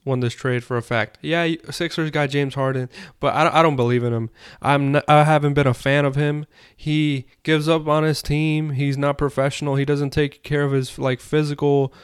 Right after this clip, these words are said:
uh, body. He, he all, all he cares about is his lifestyle, you know? Like, he, I don't, yeah, he gets numbers, triple doubles, like, amazing dribble, but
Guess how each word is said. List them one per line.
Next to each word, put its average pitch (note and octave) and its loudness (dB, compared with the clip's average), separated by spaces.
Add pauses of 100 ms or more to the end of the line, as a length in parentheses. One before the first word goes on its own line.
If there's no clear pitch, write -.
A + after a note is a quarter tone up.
(320)
uh, - -6
body. C3 4 (260)
He, C3 -4 (540)
he D3+ -2
all, E3 4
all D#3 4
he F3 2
cares E3 2
about C#3+ 4
is C3 2
his C3 -2
lifestyle, B2 0
you B2 -4
know? B2 -2
Like, B2+ -4
he, C3+ -6
I D3 -2
don't, D3+ -2 (320)
yeah, G#3+ -2
he G#3+ 2
gets G3+ -2
numbers, F3 2 (720)
triple E3 0
doubles, D#3 2
like, B2+ 2 (760)
amazing D3+ 2
dribble, D3 2 (680)
but A#2+ -2